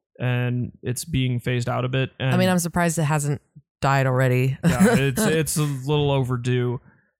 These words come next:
Speaker 1: but the Switch, like, obviously Go being on Switch, a, like, new platform, I, you're gonna probably hear more buzz around that than a platform that's been around for ten years.
Speaker 2: Yeah, I mean, it makes, it makes sense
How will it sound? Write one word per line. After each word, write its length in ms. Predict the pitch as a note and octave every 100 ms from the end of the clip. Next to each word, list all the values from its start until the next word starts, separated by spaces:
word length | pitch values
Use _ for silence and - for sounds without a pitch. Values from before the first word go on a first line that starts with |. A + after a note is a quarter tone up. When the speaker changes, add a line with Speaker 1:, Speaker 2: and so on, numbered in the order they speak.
| -
Speaker 1:
but 380 | C3+ B2+ A#2+ - _ _ _ _ _ _ - D3
the 240 | C#3 C3
Switch, 720 | A#2+ - - D3+ C#3 - -
like, 300 | C3 B2 A2
obviously 420 | F2 C3 C3 C3+
Go 240 | B2 C3 B2+
being 240 | B2+ B2
on 140 | A#2+ A#2
Switch, 320 | - B2+ B2+
a, 180 | A#2+ B2 -
like, 200 | B2+ A#2
new 200 | B2+ B2+
platform, 800 | - B2+ A#2 - B2+ A#2+ A#2+ A#2 - _ _ _ _ _ _ _
I, 160 | A#2+ B2+
you're 400 | - E2 B2+ C#3+
gonna 180 | B2+ B2+
probably 340 | A2 B2 B2 A#2+
hear 220 | B2+ B2
more 220 | B2 A#2
buzz 280 | B2 A#2+ A#2+
around 280 | A#2+ A#2+ A#2+
that 280 | A#2+ A#2
than 200 | - B2
a 160 | A#2+ A#2+
platform 640 | - B2 A2+ - B2+ A#2+
that's 220 | B2 A#2 -
been 600 | - B2+ A#2 A2+ A#2+ B2+
around 480 | B2 B2 B2 A#2+ A#2
for 160 | - A#2+
ten 300 | - B2+ A#2
years. 420 | A#2+ A#2+ B2 -
Speaker 2:
Yeah, 380 | E3+ E3 C#3 C#3+ -
I 80 | F3+
mean, 120 | G3
it 80 | F#3
makes, 300 | F3+ F#3 - -
it 60 |
makes 220 | E3+ E3
sense 540 | - D3 D3+ - -